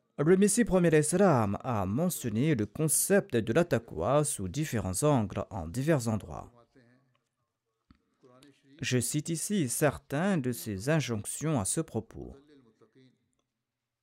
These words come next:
Le Messie premier alayhi salam déclare, « Le noble Coran l'a mentionné dès le début, Hudal lil Muttaqin,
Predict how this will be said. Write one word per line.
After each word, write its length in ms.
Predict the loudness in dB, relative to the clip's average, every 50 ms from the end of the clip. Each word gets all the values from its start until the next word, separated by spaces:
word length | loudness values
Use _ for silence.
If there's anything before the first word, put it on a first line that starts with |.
| _ _ _ _ _ _ _ _ _ _ _ _ _ _ _ _ -20 -20 _ -12 _
Le 140 | -6 -4 -4
Messie 320 | -4 -4 -4 -2 -2 -4
premier 260 | -4 -4 -2 0 0
alayhi 160 | 0 0 -2 -4
salam 320 | -4 -2 0 0 0 0
déclare, « 540 | -2 -4 -6 -8 -10 -12 -14 -14 -18 -20 _ _ _ _ _ _ _ _ _
Le 140 | 0 2 4
noble 320 | 6 6 6 4 2 0
Coran 400 | 2 2 2 2 2 0 0 0
l'a 160 | 0 0 0
mentionné 580 | 2 2 2 0 0 0 2 2 2 2 2 0 -6
dès 260 | -8 -2 0 0 0
le 140 | 0 -2 -6
début, 580 | -6 -6 -6 -4 -4 -4 -2 -2 -2 -2 -4 -6 -6
Hudal 260 | -2 0 2 2 2
lil 160 | 2 0 -2 -2
Muttaqin, 720 | -2 -2 0 -2 -2 -2 -4 -10 -10 -10 -12 -14 -16